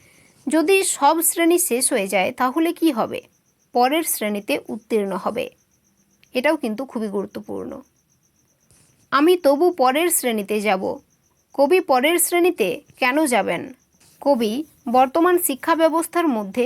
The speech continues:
চলমান তীব্র প্রতিদ্বন্দ্বিতামূলক ইন্দুর দৌড়ের ভয়াবহ পরিণামের দিকে ইঙ্গিত করেছেন, যার অর্থ ক্রমাগত ডিগ্রি লাভ ও তথাকথিত সাফল্যের শিখর স্পর্শ করার অন্তহীন লোভ। সব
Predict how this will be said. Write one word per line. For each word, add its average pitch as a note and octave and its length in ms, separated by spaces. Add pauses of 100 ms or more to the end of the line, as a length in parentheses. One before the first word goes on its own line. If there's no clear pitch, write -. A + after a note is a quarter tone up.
চলমান G#3 480 (420)
তীব্র D#4 360
প্রতিদ্বন্দ্বিতামূলক D4+ 1000 (100)
ইন্দুর C#4 380
দৌড়ের A3 460 (300)
ভয়াবহ D#4 600
পরিণামের E4 720
দিকে G#3 280 (240)
ইঙ্গিত A3+ 340
করেছেন, G#3+ 420 (520)
যার A#3 260
অর্থ G3+ 240 (500)
ক্রমাগত D#4+ 440
ডিগ্রি A3 420
লাভ A3 220 (260)
ও B3+ 120 (420)
তথাকথিত C#4 600 (260)
সাফল্যের E4+ 600
শিখর A#3+ 420
স্পর্শ B3 420
করার A3+ 360 (140)
অন্তহীন A#3 560
লোভ। G3 280 (1300)
সব D4+ 260